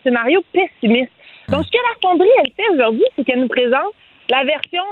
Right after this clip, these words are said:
la plus pessimiste de son, euh, de ses différents scénarios avec la complicité de la caq, et je trouve ça inacceptable.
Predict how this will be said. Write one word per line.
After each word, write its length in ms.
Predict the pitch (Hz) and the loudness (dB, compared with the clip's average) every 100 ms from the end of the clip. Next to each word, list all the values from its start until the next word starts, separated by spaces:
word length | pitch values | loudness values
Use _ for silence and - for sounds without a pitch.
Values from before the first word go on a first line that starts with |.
| 339 | -6
la 60 | 220 | -6
plus 160 | 247 | -6
pessimiste 760 | - 466 466 - 339 320 359 392 - - - - | -2 -2 -2 -6 -4 -2 -2 -4 -10 -20 -20 -6
de 160 | 233 311 285 - | 0 0 0 -2
son, 260 | 330 349 339 - - - | 0 0 -2 -6 -8 -2
euh, 40 | 247 | -2
de 100 | 220 320 | -2 -2
ses 100 | - | 0
différents 580 | 254 226 508 - 311 320 381 | 0 0 -2 -2 -4 -4 -4
scénarios 480 | 302 226 208 254 466 _ _ - 320 | -2 -2 0 0 0 _ _ -6 -4
avec 260 | 294 539 | -2 -2
la 100 | - 233 | -4 -2
complicité 720 | 247 214 226 - - 311 349 _ - | -4 -4 -10 -12 -4 -2 -2 _ -2
de 100 | 220 | 2
la 160 | 254 220 - | 2 0 -2
caq, 140 | 320 - - | -4 -4 -4
et 100 | 247 | -2
je 100 | 226 | 0
trouve 220 | 247 254 - | -2 -6 -6
ça 80 | 311 - | -2 -2
inacceptable. 720 | 302 285 247 - 185 180 131 | 0 -2 -2 -6 -2 0 0